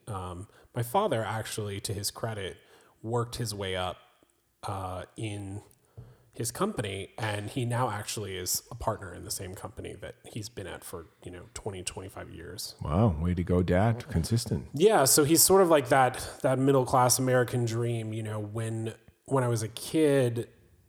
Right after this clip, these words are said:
Speaker 1: uh, there was definitely a period of t-, uh, periods of time that I didn't experience per se, like, not having food in the house, but it was definitely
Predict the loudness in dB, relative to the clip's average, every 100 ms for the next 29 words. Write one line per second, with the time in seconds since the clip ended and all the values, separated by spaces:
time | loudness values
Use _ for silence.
0 | _ -2 0 0 0 -2 -4 -8 -8 -4
1 | -2 -2 -6 -2 2 2 4 4 2 0
2 | 0 0 -2 -4 -8 -4 -4 -4 4 8
3 | 8 6 2 4 4 6 4 4 4 4
4 | 2 4 4 4 2 2 2 2 2 2
5 | 2 2 0 -2 -2 0 0 0 -2 -4
6 | -6 -6 -4 -4 -4 -6 -8 -10 -8 -4
7 | -2 -2 -2 -4 -2 -2 -4 -6 -6 -6
8 | -4 -4 -6 -2 -2 -2 -4 -6 -6 -8
9 | -8 -10 -12